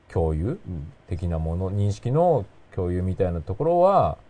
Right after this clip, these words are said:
Speaker 2: あるけど、
Speaker 1: できるかなという感じ。
Speaker 2: うん。
Speaker 1: だからそこが、
Speaker 2: それがちょっと個人差が出てくるかな。
Speaker 1: うん、
Speaker 2: うん。
Speaker 1: そうですね。
Speaker 2: で、あの、僕たちが感じている世界っていうのは、
Speaker 1: うん。
Speaker 2: まあ、さっきの図で言ったら、
Speaker 1: うん。
Speaker 2: この、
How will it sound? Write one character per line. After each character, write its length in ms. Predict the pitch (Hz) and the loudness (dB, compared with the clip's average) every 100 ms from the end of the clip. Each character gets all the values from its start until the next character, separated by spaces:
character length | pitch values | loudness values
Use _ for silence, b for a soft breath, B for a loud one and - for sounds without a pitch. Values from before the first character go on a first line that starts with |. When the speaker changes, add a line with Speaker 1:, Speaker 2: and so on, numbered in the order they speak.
| - _ - | -20 _ -8
Speaker 2:
あ 80 | 92 | -6
る 100 | 82 | -6
け 120 | 90 | -2
ど、 260 | 147 156 - | 0 0 -2
Speaker 1:
で 80 | 92 | -6
き 100 | 90 | -4
る 100 | 73 | -4
か 100 | 71 | -4
な 160 | 80 | -4
と 120 | 80 82 | -4 -2
い 140 | 95 | 0
う 140 | 131 | 0
感 320 | 78 67 80 76 | 0 -4 -6 -6
じ。 80 | |
Speaker 2:
う 20 | 85 | -8
ん。 20 | |
Speaker 1:
だ 40 | |
か 80 | - | -6
ら 40 | 104 | -6
そ 120 | 143 | -4
こ 140 | 143 | 0
が、 60 | 180 | 2
Speaker 2:
そ 60 | 196 | 4
れ 40 | |
が 40 | 139 | 2
ち 20 | |
ょ 20 | 107 | 2
っ 40 | |
と 60 | 98 | -2
個 160 | - | -4
人 140 | 101 95 | -2 -4
差 140 | 65 | -6
が 180 | 71 60 | -8 -8
出 80 | 80 | -10
て 120 | - | -12
く 100 | - | -16
る 60 | - | -12
か 120 | - | -6
な。 80 | 107 | -2
Speaker 1:
う 20 | |
ん、 20 | |
Speaker 2:
う 40 | 95 90 85 78 80 85 | 0 0 0 0 -2 -4
ん。 0 | |
Speaker 1:
そ 600 | 101 - - - - 101 | -8 -18 -20 -20 -12 -8
う 40 | 76 | -8
で 60 | |
す 100 | 67 | -8
ね。 460 | 76 82 82 73 - - _ _ _ | -6 -4 -4 -4 -6 -14 _ _ _
Speaker 2:
で、 80 | 135 | -4
あ 80 | 127 | -2
の、 180 | 120 117 | -2 -2
僕 220 | 117 - | -4 -4
た 100 | 254 | -4
ち 80 | 180 | -2
が 120 | 104 | -2
感 280 | - 190 226 | 0 0 0
じ 80 | |
て 120 | 233 233 | 0 0
い 40 | |
る 80 | 220 | 0
世 140 | 226 | -2
界 140 | 165 98 | -2 -4
っ 20 | |
て 160 | - | -6
い 40 | 92 | -8
う 20 | |
の 120 | 71 | -4
は、 240 | 82 104 85 | -2 0 0
Speaker 1:
う 40 | |
ん。 20 | 71 67 69 | 0 -6 -8
Speaker 2:
ま 60 | |
あ、 20 | 131 | 0
さ 120 | 202 | 0
っ 60 | - | 0
き 80 | 113 | 0
の 100 | 87 | 0
図 80 | |
で 60 | 87 | -2
言 60 | 82 | -4
っ 40 | |
た 160 | - 90 | 0 4
ら、 300 | 98 90 - | 6 4 2
Speaker 1:
う 20 | 85 | -6
ん。 360 | 78 73 71 73 - _ _ _ _ _ _ - b b b b _ _ | -6 -6 -8 -12 -18 _ _ _ _ _ _ -20 b b b b _ _
Speaker 2:
こ 120 | - | -2
の、 280 | 101 95 95 | 2 4 2